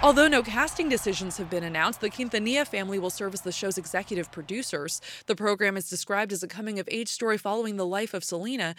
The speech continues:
who was tragically killed in nineteen ninety-five by the president of her fan club.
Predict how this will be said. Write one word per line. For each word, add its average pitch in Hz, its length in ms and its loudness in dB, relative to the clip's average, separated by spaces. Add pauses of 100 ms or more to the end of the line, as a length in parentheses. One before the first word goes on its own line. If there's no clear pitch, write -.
(160)
who 254 100 -2
was 240 120 0
tragically 233 540 -4
killed 208 280 -2
in 185 100 -2
nineteen 190 340 -4
ninety-five 180 640 0
by 214 100 -2
the 202 80 -6
president 175 500 -6
of - 60 -8
her 156 100 -6
fan 180 300 -6
club. - 380 -2